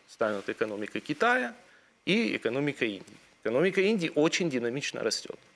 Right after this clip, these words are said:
А, начиная с начала двухтысячных, э, э, индийский В В П увеличился более чем в три раза. Э, средняя динамика роста В В П порядка семи процентов.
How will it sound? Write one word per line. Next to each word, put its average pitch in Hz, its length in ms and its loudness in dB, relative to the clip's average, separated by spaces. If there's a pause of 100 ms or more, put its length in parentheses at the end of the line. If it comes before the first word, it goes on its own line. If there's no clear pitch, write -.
(560)
А, 117 200 4
начиная 156 420 4
с - 120 2
начала 160 420 4
двухтысячных, 147 920 0
э, 123 40 2
э, 113 1080 2
индийский 135 460 0
В 135 160 4
В 143 120 6
П 202 160 4
увеличился 147 580 2
более 127 280 2
чем 120 180 0
в - 60 -8
три 135 200 0
раза. 113 340 2 (960)
Э, 113 280 4
средняя 175 680 4
динамика 165 540 4
роста 165 360 4
В 151 160 6
В 151 40 4
П 165 160 4
порядка 139 360 2
семи 131 260 0
процентов. - 540 -4